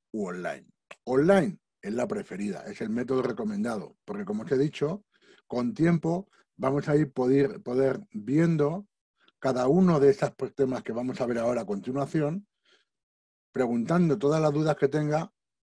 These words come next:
de tal manera que cuando llego al comienzo de la parte presencial tengo todo claro. Pero si decido incorporarme en el curso en el último momento, en ese caso,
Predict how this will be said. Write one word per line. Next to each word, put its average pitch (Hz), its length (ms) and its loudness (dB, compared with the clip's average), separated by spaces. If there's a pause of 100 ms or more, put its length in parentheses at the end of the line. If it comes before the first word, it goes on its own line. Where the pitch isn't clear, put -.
(180)
de 120 80 -6
tal 160 180 0
manera 165 360 2
que 120 100 -2
cuando 113 320 -2
llego 160 300 2
al 120 100 4
comienzo 151 420 0
de 135 80 4
la 107 120 -4
parte 139 240 -2
presencial 143 680 -2 (480)
tengo 131 300 2
todo 101 260 -2
claro. 82 360 -10 (840)
Pero 135 220 6
si 131 120 -2
decido 175 400 4
incorporarme 147 560 2
en 143 60 0
el 135 100 2
curso 170 280 0
en 123 80 2
el 110 80 2
último 143 320 0
momento, 165 540 0 (400)
en - 100 -4
ese 131 220 -2
caso, 151 500 -2